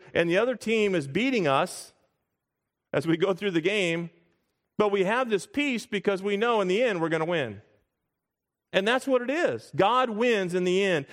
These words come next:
We are on the winning side. So we move to phase two here in this prophecy, and it's really like hitting the fast forward button,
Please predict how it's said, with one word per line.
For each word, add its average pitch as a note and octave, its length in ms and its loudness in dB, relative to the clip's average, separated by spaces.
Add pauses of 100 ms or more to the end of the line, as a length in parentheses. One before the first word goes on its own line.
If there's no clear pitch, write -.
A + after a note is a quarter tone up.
(100)
We A#3+ 220 2
are A#3 160 2
on A#3 300 2
the B3 100 0
winning G#3 380 0
side. C3 480 -2 (2750)
So - 160 0
we G3+ 100 0
move C#4 260 0
to A#3+ 60 -4
phase G3 360 -2
two E3+ 440 0
here C3+ 400 2
in D3 220 -2
this D3+ 380 -4 (1040)
prophecy, D3+ 800 -2 (640)
and G3 180 2
it's F#3+ 140 -4
really D4+ 300 0
like G#3 240 2
hitting G3 280 0
the E3 80 0
fast F3 340 0
forward D3+ 400 0
button, G2+ 360 -2